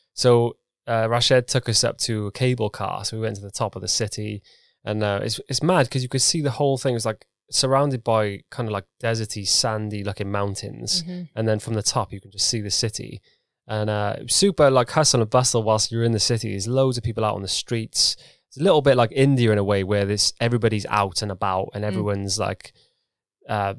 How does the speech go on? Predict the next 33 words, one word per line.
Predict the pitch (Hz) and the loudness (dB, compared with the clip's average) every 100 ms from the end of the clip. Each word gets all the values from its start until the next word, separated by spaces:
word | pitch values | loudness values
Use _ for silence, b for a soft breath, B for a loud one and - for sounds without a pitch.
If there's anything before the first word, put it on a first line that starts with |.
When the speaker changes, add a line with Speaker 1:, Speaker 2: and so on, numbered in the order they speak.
| - | -10
Speaker 1:
you | 117 | -10
know, | 104 | -2
sat | - 131 | 0 2
outside | 117 113 113 | 0 0 0
their | 104 101 | 0 -4
shops | - 120 110 - | 0 0 0 -2
drinking | - 101 101 | -4 -4 -4
tea | - 120 | -2 -2
and | 104 | 0
Speaker 2:
Yeah, | 170 | -2
Speaker 1:
stuff | 160 101 | -2 -2
like | 98 | -4
that. | - 98 95 | -2 0 0
Speaker 2:
love | 95 - | -2 -6
that, | 160 147 139 | -10 -12 -10
yeah. | 170 160 110 | -4 0 0
Speaker 1:
Um, | 107 | 0
it's | 107 | 0
like | 113 | 0
a | 110 | 2
real | 117 110 | 2 2
sense | - 110 101 | 2 2 0
of | 98 | -6
community | - 110 110 110 104 104 101 | -6 -2 0 0 -2 -4 -6
in | 101 | -4
there | 95 | -4
when | 92 | -2
Speaker 2:
Mm-hmm. | 92 | -2
Speaker 1:
you're | 98 | -4
in | |
the | 95 | -4
city. | - 104 110 110 - | -4 -4 -8 -10 -12
Speaker 2:
Mm. | 208 185 | -14 -14